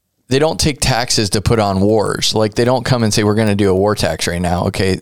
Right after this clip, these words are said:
they did anyway. But no, it's, they create wars to get more taxes. And that's what's happening. They're creating more war, and they want to suck more out of the United States. And, and if that was being used to make us stronger,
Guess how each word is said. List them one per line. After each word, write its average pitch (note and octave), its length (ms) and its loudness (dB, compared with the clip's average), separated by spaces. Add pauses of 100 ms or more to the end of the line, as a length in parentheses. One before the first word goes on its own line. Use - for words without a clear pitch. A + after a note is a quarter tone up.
(120)
they G2+ 140 -2
did G2 240 -2 (220)
anyway. F#2 320 2 (400)
But - 360 -4
no, C#3 260 0
it's, - 340 -2
they B2+ 180 0
create C3 400 0
wars A#2+ 440 2
to - 80 -2
get A2 160 0
more G#2 180 2
taxes. - 680 -2 (500)
And A#2+ 120 2
that's D#3+ 160 0
what's C#3+ 160 0
happening. B2+ 480 0
They're A2+ 100 0
creating E3 520 2
more B2 220 2
war, B2 420 0 (520)
and B2+ 280 0
they B2 280 -2
want C3+ 340 0
to A#2+ 200 -2 (180)
suck - 440 -2
more C#3 240 2
out B2 180 2
of A#2 60 0
the A2 80 2
United G#2 340 2
States. - 420 -2
And, B2 240 0 (560)
and C3+ 140 0
if B2+ 120 -2
that F3 180 2
was F#3 160 0
being D#3 260 0
used D3 300 2
to C#3+ 60 0
make B2+ 220 0
us G#2 120 -2
stronger, B2+ 600 0